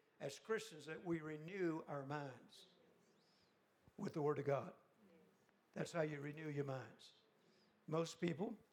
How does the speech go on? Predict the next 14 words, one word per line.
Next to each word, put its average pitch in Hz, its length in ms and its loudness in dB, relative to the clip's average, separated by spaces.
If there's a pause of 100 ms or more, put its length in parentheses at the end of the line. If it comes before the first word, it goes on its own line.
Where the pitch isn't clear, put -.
(340)
are 170 120 4
not 165 360 -2
born 165 500 4 (800)
with 147 200 6
all 151 240 8
this 156 260 2
great 156 280 6 (100)
insight 160 580 4
and 151 100 -2
revelation 143 560 2 (420)
that 143 220 -2
we 139 140 0
have 135 300 2
today. 139 340 0